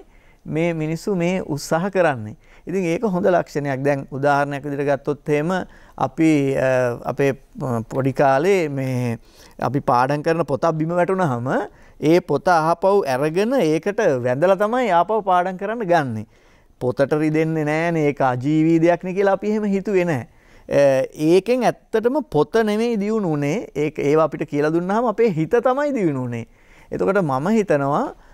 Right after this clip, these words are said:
මේ, මේ සූර්ය මංගල්‍යය කියන එකේදී මිනිසුන්ට සහ ඊළඟ පරම්පරාවට යම්කිසි පණිවිඩයක් දෙනවා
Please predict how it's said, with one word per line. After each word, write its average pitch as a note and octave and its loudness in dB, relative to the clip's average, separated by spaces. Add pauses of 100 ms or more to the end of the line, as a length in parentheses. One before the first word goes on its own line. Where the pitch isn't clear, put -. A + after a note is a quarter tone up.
මේ, D#3+ 0
මේ D3 -2
සූර්ය D3+ 0
මංගල්‍යය F3 2
කියන E3+ 0
එකේදී F3+ 0
මිනිසුන්ට E3 -2
සහ F3 0 (220)
ඊළඟ D#3+ 0
පරම්පරාවට E3+ 0 (500)
යම්කිසි D3+ 0
පණිවිඩයක් F3 2
දෙනවා D#3 0